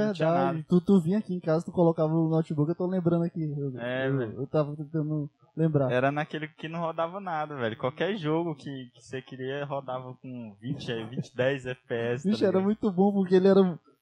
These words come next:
Speaker 2: era desse tamanho, pô. Eu,
Speaker 1: É.
Speaker 2: eu mexia assim contigo.
Speaker 1: Era pequenininho.
Speaker 2: Eu lembrei, eu não sei porquê, mas eu lembrei do, acho que da, meu último tempo na casa da vovó, que a gente tava na cama dela, né?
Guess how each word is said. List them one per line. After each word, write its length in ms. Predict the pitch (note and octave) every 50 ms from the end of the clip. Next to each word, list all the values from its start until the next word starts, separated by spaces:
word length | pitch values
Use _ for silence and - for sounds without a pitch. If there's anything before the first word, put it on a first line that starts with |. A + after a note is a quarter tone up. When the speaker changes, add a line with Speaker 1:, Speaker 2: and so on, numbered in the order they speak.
| _ _
Speaker 2:
era 160 | D#3+ E3 F#3+
desse 260 | F3+ G3 G#3 G#3+ -
tamanho, 340 | - A#3+ A3+ G#3 G3+ G3+ G#3+
pô. 140 | G3+ F#3 E3+
Eu, 160 | E3+ E3+ E3+
Speaker 1:
É. 80 | D3+ D#3 E3+
Speaker 2:
eu 60 | F3
mexia 340 | F3+ F#3+ G3 - - G3 G3
assim 320 | G3+ - - F#3+ F3+ F3+
contigo. 500 | F3 - F#3+ F#3 - - F3+ E3 E3 D#3+
Speaker 1:
Era 220 | C#3 C3+ C#3+ D3+ D3+
pequenininho. 480 | - - D#3 D3+ _ - D#3 D#3+ E3 D#3
Speaker 2:
Eu 20 |
lembrei, 640 | F3 F#3+ F#3+ F#3 F3 F#3+ G3 G3+ F#3+ F#3+ G3 F#3 D#3+
eu 80 | F3
não 80 | F3+ F#3
sei 160 | - G3+ F#3+
porquê, 260 | G3 A3+ A3+ - F3+
mas 100 | D#3+ D#3+ D#3+
eu 40 |
lembrei 320 | E3 F3 F3 E3 E3 E3+ E3+
do, 460 | E3 F3 E3+ E3 D#3+ D3 B2+ F#2 G2
acho 160 | C3+ D3 - -
que 80 | D#3+
da, 160 | D#3 D#3 C#3+ - - - - _ _ _ _ _ _ _ _
meu 180 | - C#3+ D#3+ E3+
último 300 | E3+ F3 - G3+ F#3 G3
tempo 220 | G3 - F#3 E3+ F3
na 120 | E3+ E3
casa 180 | - D#3+ D3+ E3
da 100 | D#3+ D#3
vovó, 500 | D#3+ D#3+ E3+ E3 D3+ D3 C#3+ D3+ D#3 E3+
que 100 | E3 F3
a 20 | D#3
gente 220 | D#3 D#3 D#3 -
tava 220 | - D3 D3 D3
na 120 | D3+ D3+ D3+
cama 360 | D3 - - D#3+ E3+ F#3 F#3+
dela, 380 | F3 D3 D3+ D#3 E3+ F3 E3 D#3
né? 160 | D3 D#3 F#3+